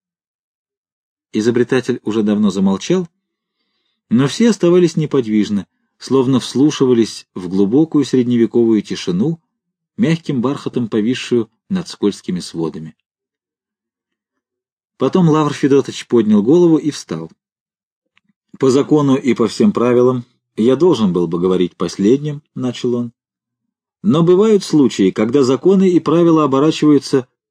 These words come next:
против своих адептов, и тогда приходится отбрасывать их. Я начинаю говорить первым, потому что мы имеем дело как раз с таким случаем. Я начинаю говорить первым, потому что не могу ждать и молчать.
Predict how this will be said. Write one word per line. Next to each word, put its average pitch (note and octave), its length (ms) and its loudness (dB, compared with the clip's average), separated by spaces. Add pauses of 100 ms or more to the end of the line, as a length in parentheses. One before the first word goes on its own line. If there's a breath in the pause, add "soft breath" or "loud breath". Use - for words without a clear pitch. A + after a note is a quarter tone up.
против D3+ 380 -2
своих C#3 320 0
адептов, F#2+ 580 -6 (640)
и C#3+ 120 2
тогда C#3 340 2
приходится A#2 640 0
отбрасывать F2 680 -6
их. - 60 -20 (800)
Я G2 180 0
начинаю A#2 460 2
говорить G#2+ 420 2
первым, C3 460 0 (720 soft breath)
потому C#3 300 0
что D3+ 180 0
мы D3+ 200 2
имеем C#3+ 280 2
дело E3 280 4
как C#3+ 240 -4
раз E3 280 -2
с - 40 -16
таким B2+ 360 -2
случаем. E2 540 -8 (720)
Я C3+ 240 0
начинаю C3+ 460 0
говорить A#2+ 380 2
первым, C3 340 2
потому B2 320 -2
что - 160 -2
не B2 120 2
могу A#2+ 300 4
ждать C#3 520 -2
и C3 100 -4
молчать. A2+ 600 -6